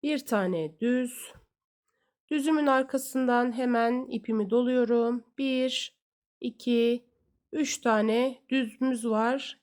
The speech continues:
Yanlarda arkadaşlar yarım model olarak. Modelimiz görüntüsü bu şekilde. Bir dahaki sırada da, e, fıstığımızı yapacağız arkadaşlar ve modelimi, e, videomu sonlandıracağım.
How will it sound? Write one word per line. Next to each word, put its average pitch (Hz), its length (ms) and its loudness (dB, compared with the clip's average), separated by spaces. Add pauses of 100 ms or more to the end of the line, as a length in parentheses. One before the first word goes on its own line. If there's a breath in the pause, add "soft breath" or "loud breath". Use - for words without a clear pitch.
(160)
Yanlarda 233 580 0
arkadaşlar 214 880 -4
yarım 226 320 0
model 226 500 0
olarak. 190 520 -4 (760 soft breath)
Modelimiz 220 880 0
görüntüsü 208 600 -2
bu 220 80 -6
şekilde. 269 580 -2 (920 loud breath)
Bir 339 200 2
dahaki 190 320 2
sırada 214 520 0
da, 302 320 0
e, 226 200 0
fıstığımızı 247 640 0
yapacağız 240 420 -2
arkadaşlar 254 880 -2
ve 262 160 2
modelimi, 240 680 0
e, 214 420 0
videomu 226 380 -2
sonlandıracağım. 226 880 0